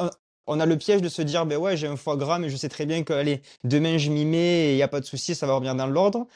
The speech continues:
Mais est-ce que le risque, c'est pas aussi de déclencher une autre pathologie qui, elle, par contre, on va se la traîner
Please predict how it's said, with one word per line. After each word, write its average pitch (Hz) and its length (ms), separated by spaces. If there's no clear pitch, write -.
Mais 139 80
est-ce 143 140
que 165 60
le 156 100
risque, 185 280
c'est 143 140
pas 151 100
aussi 147 360
de 156 80
déclencher 151 460
une 151 100
autre 151 180
pathologie 143 560
qui, - 180
elle, 170 140
par 143 160
contre, 185 300
on 151 100
va 131 120
se - 120
la 143 80
traîner 151 540